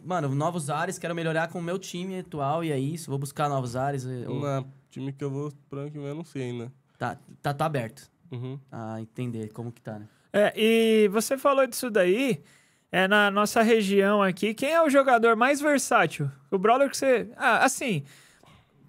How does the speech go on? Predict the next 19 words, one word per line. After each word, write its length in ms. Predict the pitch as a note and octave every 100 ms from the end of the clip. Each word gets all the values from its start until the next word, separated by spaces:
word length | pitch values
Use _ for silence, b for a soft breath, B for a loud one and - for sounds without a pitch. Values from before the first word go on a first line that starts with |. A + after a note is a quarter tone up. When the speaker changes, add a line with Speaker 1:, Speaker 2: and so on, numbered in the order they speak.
| -
Speaker 3:
todo 180 | D4+
mundo 200 | C4+ B3+
vai, 240 | A#3 A3+ G#3+ - -
todo 160 | B3
mundo 220 | B3+ A#3+ A3+
fala 260 | A#3 A3
muito 260 | G3+ G#3+ A3
do 120 | F#3+
Fire 440 | - F#3+ A3 A3+
e 40 | G3
do 120 | E3+
P.E.K.K.A, 520 | - E3+ A3+ B3 F3+ D#3 _
mas 120 | E3+ F3
não 80 |
sei 180 | F#3+ G3
se 120 | G3 F#3+
são 260 | F#3 F3
eles, 260 | G3+ A#3+ F#3
né? 160 | G#3